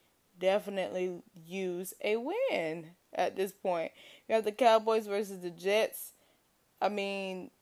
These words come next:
like I said, the Cowboys have lost two in a row. Now it's time for them, I guess, to step up this week and get that win over the Jets. You have the Seahawks, oh, and the Browns. Um, everybody's gonna be watching that for sure,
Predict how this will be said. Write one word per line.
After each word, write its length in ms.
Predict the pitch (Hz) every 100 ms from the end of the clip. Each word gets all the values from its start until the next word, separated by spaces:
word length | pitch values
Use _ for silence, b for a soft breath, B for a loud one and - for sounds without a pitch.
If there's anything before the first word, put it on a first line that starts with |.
| _
like 180 | 190 196
I 120 | 202
said, 200 | 208 196
the 80 | 180
Cowboys 380 | 226 240 240 208
have 120 | 202
lost 320 | 180 175 175
two 140 | - 208
in 120 | 190
a 40 |
row. 540 | 175 175 180 180 180 -
Now 420 | 190 185 185 185
it's 160 | 180 185
time 280 | 202 180 180
for 140 | 185
them, 200 | 175 175
I 100 | 170
guess, 260 | 185 170 175
to 60 | 180
step 360 | - 190 185 196
up 240 | 180 -
this 180 | 180 180
week 300 | 185 190 185
and 180 | 170 170
get 200 | 170 -
that 240 | 165 160
win 260 | 170 180 170
over 240 | 170 160
the 100 | 160
Jets. 460 | 160 196 220 - - b b b -
You 100 | 240
have 140 | 240
the 60 | 233
Seahawks, 680 | 233 247 247 240 214 226 - _ _ _ -
oh, 160 | 185 - _
and 240 | - 190 185
the 40 |
Browns. 680 | 180 196 226 220 214 214 - _ b b b -
Um, 540 | 185 190 185 180 175 190 _ _ _ _ _ _ _ _ _
everybody's 520 | - 220 233 208 196
gonna 140 | 190 185
be 60 |
watching 360 | 175 175 175 175
that 260 | 180 180 -
for 100 | 170
sure, 420 | - 165 165